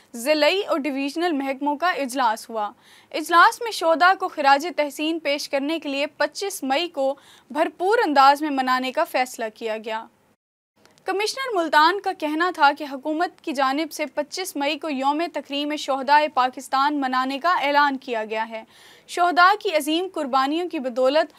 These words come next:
वतन अजीज कायम है। पच्चीस मई को घंटा घर पर कौमी तराने के जरिए शोहदा को खिराज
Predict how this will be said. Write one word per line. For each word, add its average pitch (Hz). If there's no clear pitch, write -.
वतन 381
अजीज 302
कायम 254
है। 220
पच्चीस 294
मई 294
को 311
घंटा 294
घर 302
पर 311
कौमी 294
तराने 285
के 320
जरिए 269
शोहदा 285
को 311
खिराज 269